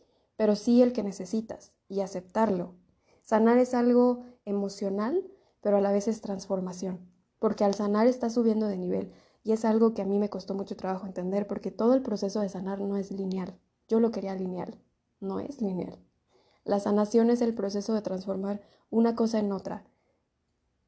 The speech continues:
Y no es tan complicado entender esto que te acabo de decir, y te lo voy a explicar. O sea, no hay forma de que te concentres en sanar si antes de eso no hubo una inseguridad o una duda. Entonces,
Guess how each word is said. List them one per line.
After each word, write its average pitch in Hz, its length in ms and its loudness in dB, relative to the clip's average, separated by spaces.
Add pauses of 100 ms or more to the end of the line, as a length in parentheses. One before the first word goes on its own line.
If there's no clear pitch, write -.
(160)
Y - 120 2
no 247 100 6
es 269 80 4
tan 302 140 2
complicado 208 680 0
entender 196 380 0
esto 202 180 -4
que 190 80 -6
te 190 80 -6
acabo 202 220 -2
de 196 80 0
decir, 196 340 -8 (760)
y 220 80 -4
te 214 100 2
lo 202 60 6
voy 208 100 6
a - 20 2
explicar. 202 520 -8 (400)
O 208 120 -2
sea, 208 240 2
no 208 160 2
hay 233 80 6
forma 226 360 4
de 220 120 0
que 196 120 -10
te 196 140 -8
concentres 214 560 0
en 214 120 0
sanar 196 420 -4 (340)
si 220 200 0
antes 226 280 4
de 214 100 2
eso 226 180 0
no 220 200 4
hubo 220 220 4
una 214 200 0
inseguridad 190 640 -2
o 190 60 0
una 190 240 -4
duda. 196 280 -2
Entonces, 208 600 -2